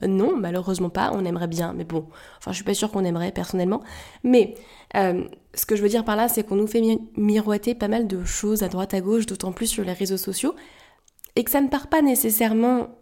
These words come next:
d'une mauvaise intention de la part de ces personnes-là. Euh, mais c'est ce qui fait vendre en fait tout simplement, c'est ce que les gens veulent, donc à un moment donné,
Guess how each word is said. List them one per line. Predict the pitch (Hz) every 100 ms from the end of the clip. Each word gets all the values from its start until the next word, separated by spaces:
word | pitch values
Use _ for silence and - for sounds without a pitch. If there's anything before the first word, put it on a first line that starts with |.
| _ -
d'une | 202 208 214
mauvaise | 226 247 240 233
intention | 220 220 214 - 240
de | 208
la | 170
part | - 202
de | 190
ces | 175 180
personnes-là. | 180 - 175 175 - - - - - - - -
Euh, | 196 185 -
mais | 190 180
c'est | 170
ce | 165
qui | 175
fait | 165
vendre | 165 190 185
en |
fait | 165 185
tout | -
simplement, | - 185 180 185
c'est | 233 190
ce | -
que |
les | 190 226
gens | 226 180
veulent, | 175 185 226 208
donc | 180 175
à | 214
un | 190
moment | 190 196 190 180
donné, | 180 180 175 -